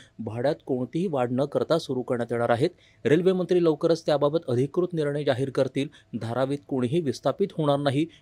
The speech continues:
पुढील सात वर्षात धारावीतील पात्र रहिवाशांना आहेत तिथंच घरं मिळतील. तिथल्या व्यावसायिकांना धारावीतच व्यावसायिक गाळे मिळतील, अशी ग्वाही मुख्यमंत्र्यांनी यावेळी दिली. अपात्र रहिवाशांना मुंबईत इतरत्र घरं मिळतील, असंही मुख्यमंत्री आपल्या उत्तरात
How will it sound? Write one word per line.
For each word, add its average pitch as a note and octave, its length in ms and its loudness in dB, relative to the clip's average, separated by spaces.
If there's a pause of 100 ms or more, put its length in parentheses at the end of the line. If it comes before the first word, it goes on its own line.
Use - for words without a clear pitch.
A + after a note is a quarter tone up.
पुढील C#3+ 220 4
सात D#3+ 340 0
वर्षात D3+ 380 -2 (100)
धारावीतील C3+ 520 -4 (100)
पात्र E3 300 2
रहिवाशांना B2+ 640 2 (300)
आहेत B2+ 260 2 (120)
तिथंच F3+ 340 -2
घरं D#3 240 2
मिळतील. D#3+ 360 0 (320)
तिथल्या C#3 300 -2
व्यावसायिकांना C3+ 800 0 (100)
धारावीतच B2+ 680 -2
व्यावसायिक C3+ 560 0
गाळे C#3+ 200 2
मिळतील, C3+ 360 0 (220)
अशी C#3+ 180 -2
ग्वाही A#2+ 340 0
मुख्यमंत्र्यांनी C3+ 800 -2
यावेळी F#2+ 260 0
दिली. G2 260 2 (380)
अपात्र C3+ 380 2
रहिवाशांना C3 720 2
मुंबईत B2+ 340 0 (100)
इतरत्र D3 520 -2
घरं C3+ 220 0
मिळतील, C#3 380 0 (260)
असंही B2 380 2
मुख्यमंत्री C3 760 -2
आपल्या C#3 240 0
उत्तरात G#2 380 -2